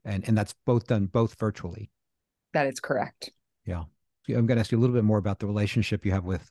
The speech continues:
Speaker 1: with hospitals and how many it, it, and, and all that. But what other types of conditions do you get these sort of ac-, ac-, acuity calls about?
Speaker 2: So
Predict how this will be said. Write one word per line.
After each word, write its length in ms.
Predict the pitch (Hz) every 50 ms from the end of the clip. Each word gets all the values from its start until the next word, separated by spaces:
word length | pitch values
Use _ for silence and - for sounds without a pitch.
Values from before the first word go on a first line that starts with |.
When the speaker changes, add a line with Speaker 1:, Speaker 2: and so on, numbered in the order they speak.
| _ -
Speaker 1:
with 160 | - 101 -
hospitals 560 | - - 104 107 - - - 101 101 92 -
and 220 | 98 95 87 87 -
how 220 | - - 107 104
many 400 | 98 101 104 104 104 104 98 92
it, 300 | 90 - - 113 104 - -
it, 140 | 98 98 - _ - - - - - - _ _ _ _
and, 120 | - 98 - -
and 140 | 113 98
all 100 | 101 104
that. 220 | 98 101 101 101 -
But 140 | 120 - - - - - - _ _ _ _
what 160 | - 139 143 160
other 160 | 139 139 117
types 260 | - - 113 - -
of 80 | 98 -
conditions 460 | 110 95 92 101 - - 104 - -
do 80 | 104
you 80 | 98 95
get 160 | - 107 -
these 240 | - 101 - - - - 151
sort 180 | - - 113 95
of 100 | 90 -
ac-, 80 | 95 - - -
ac-, 80 | 107 - - -
acuity 420 | 110 104 - - 123 113 92 92
calls 380 | - - 107 98 98 98 - -
about? 340 | 80 87 85 78 - - _ _ _ _ _ _ _ _ _ _ _ _ _ _
Speaker 2:
So 160 | - -